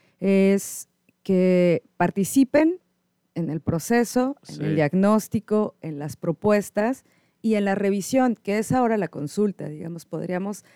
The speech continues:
Speaker 1: decir que la consulta pública es el proceso de revisión por parte de la ciudadanía.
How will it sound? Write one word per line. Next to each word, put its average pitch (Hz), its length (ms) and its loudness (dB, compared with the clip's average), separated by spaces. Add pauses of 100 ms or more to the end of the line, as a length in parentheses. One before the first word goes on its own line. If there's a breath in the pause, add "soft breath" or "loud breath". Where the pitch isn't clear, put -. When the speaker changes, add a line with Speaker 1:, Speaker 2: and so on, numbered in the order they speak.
(480 soft breath)
Speaker 1:
decir 196 520 0
que 180 120 -2
la 156 140 -2
consulta 190 760 -2
pública 196 720 -2
es 185 480 0
el 165 160 -6
proceso 220 880 -2
de 220 380 0 (220)
revisión 170 580 0
por 185 180 -4
parte 170 300 -6
de 170 80 -2
la 165 100 -8
ciudadanía. 151 640 -4